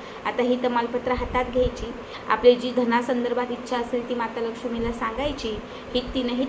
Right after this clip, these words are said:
तमालपत्रांची जोडी माता लक्ष्मीच्या समोर शुक्रवारच्या दिवशी रात्रभर माता लक्ष्मीच्या समोर ठेवायची.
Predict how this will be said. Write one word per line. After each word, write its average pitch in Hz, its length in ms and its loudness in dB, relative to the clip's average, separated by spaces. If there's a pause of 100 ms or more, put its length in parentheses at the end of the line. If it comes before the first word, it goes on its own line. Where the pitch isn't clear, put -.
तमालपत्रांची 247 680 0
जोडी 226 340 0
माता 247 260 -2
लक्ष्मीच्या 233 520 -2
समोर 247 420 2 (180)
शुक्रवारच्या 240 560 0
दिवशी 247 360 -4
रात्रभर 240 880 2
माता 269 260 2
लक्ष्मीच्या 247 480 -2
समोर 247 400 -2
ठेवायची. 254 500 -2